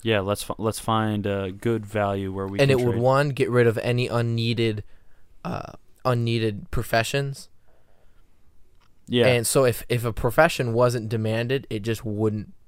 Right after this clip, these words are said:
Speaker 2: be a thing.
Speaker 1: And everyone's required to grow their own food.
Speaker 2: Yeah.
Speaker 1: Everyone would probably have to be vegetarian.
Speaker 2: Yeah, I mean, that'd be fine.
Speaker 1: Yeah.
Speaker 2: It's not that hard.
Speaker 1: Well, and by then, artificial protein would be so
Speaker 2: Advanced, it'd be
Speaker 1: so,
Speaker 2: really
Speaker 1: yeah,
Speaker 2: easy.
Speaker 1: like,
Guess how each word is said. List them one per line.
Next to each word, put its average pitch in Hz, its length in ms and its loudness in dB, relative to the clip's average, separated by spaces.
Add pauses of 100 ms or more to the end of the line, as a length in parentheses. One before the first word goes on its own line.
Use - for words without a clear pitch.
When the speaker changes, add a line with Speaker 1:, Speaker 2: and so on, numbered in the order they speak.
(120)
Speaker 2:
be 107 200 -2
a 101 60 -8
thing. - 460 -10 (400)
Speaker 1:
And 123 100 0
everyone's 117 540 2
required 104 380 -2
to 98 60 -4
grow 104 380 -6
their 98 220 -8
own 101 180 -6
food. 104 460 -6 (160)
Speaker 2:
Yeah. 123 220 -2 (540)
Speaker 1:
Everyone 135 360 2
would 113 100 0
probably 110 200 2
have 104 120 -6
to 101 60 -12
be 98 100 -8
vegetarian. 90 800 -10 (460)
Speaker 2:
Yeah, 113 280 0 (120)
I 123 60 0
mean, 151 180 2
that'd 180 140 -2
be 110 60 -10
fine. 110 520 -10 (500)
Speaker 1:
Yeah. - 160 -8
Speaker 2:
It's 120 120 -4
not 147 180 0
that 110 140 -2
hard. 113 500 -2
Speaker 1:
Well, 127 160 4
and 131 240 2
by 127 160 8
then, 107 420 2 (200)
artificial 107 420 2
protein 101 560 -2
would 95 140 -8
be 98 200 -6
so 98 500 -4 (260)
Speaker 2:
Advanced, 110 460 -4
it'd 107 100 -8
be 107 60 -6
Speaker 1:
so, 110 120 -2
Speaker 2:
really 113 140 0
Speaker 1:
yeah, 98 320 0
Speaker 2:
easy. - 100 -6
Speaker 1:
like, 110 280 0